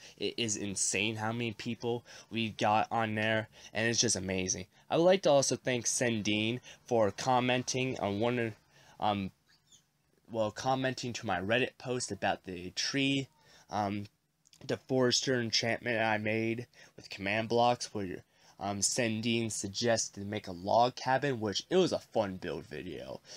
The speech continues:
This, when I started doing these build videos, I just, it was, it was really fun, and it taught me a lot on my building style, and now I just make a lot of cool builds, and I just love it.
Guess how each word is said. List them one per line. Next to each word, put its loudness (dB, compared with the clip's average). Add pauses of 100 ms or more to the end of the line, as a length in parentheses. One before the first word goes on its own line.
(160)
This, 0
when 2
I 4
started 4
doing 2
these -2
build -2
videos, 2 (260)
I 4
just, -6 (420)
it 0
was, 4 (540)
it -4
was -2
really 2
fun, -4 (360)
and 2
it -2
taught 2
me 0
a 2
lot 4 (360)
on 0
my 2
building -2
style, 2 (220)
and 0
now 2
I 4
just -2
make 0
a 0
lot 6
of 0
cool -2
builds, 0
and -4
I 0
just -10
love 2
it. -4